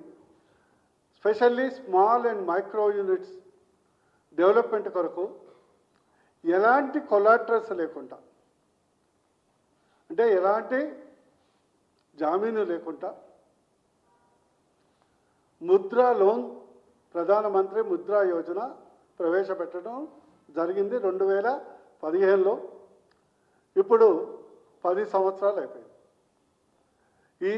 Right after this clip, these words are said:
స-, ఈ సందర్భంగా బీజేపీ కార్యకర్తగా మీ ద్వారా దేశ ప్రజలందరికీ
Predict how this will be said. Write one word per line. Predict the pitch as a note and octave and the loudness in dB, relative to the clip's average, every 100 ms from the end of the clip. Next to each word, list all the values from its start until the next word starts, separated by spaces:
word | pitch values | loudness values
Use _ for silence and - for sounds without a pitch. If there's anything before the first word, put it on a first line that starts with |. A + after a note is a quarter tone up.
| A3 | -4
స-, | G#3 D3+ - G#3 | -8 -8 -12 -10
ఈ | G#3 | 0
సందర్భంగా | G#3+ A#3 C4+ B3+ B3 G#3+ A#3+ - - - - _ _ _ _ _ _ _ _ _ _ _ _ _ _ _ _ E3 | 2 4 4 4 4 4 4 -2 -16 -20 -20 _ _ _ _ _ _ _ _ _ _ _ _ _ _ _ _ -8
బీజేపీ | A3 A3 A#3 A#3 B3 B3+ - - - _ _ _ _ _ _ - | -4 2 2 2 -4 -6 -14 -20 -20 _ _ _ _ _ _ -4
కార్యకర్తగా | E3+ G#3+ A3+ A#3 A3+ G3+ F#3 G#3+ - - - _ _ _ _ _ _ _ _ _ _ _ _ _ _ _ _ E3 | 2 4 4 0 0 2 2 0 -10 -20 -20 _ _ _ _ _ _ _ _ _ _ _ _ _ _ _ _ -4
మీ | G3 A#3+ A#3 | -2 2 4
ద్వారా | A3+ G#3 A#3 - - - - _ _ _ _ _ _ _ _ _ D#3+ | 4 4 0 -2 -14 -20 -20 _ _ _ _ _ _ _ _ _ 4
దేశ | G#3 B3 A#3 | 6 4 0
ప్రజలందరికీ | G#3+ G#3+ G#3+ G#3+ G#3+ A#3 | -2 0 -2 -2 -4 -2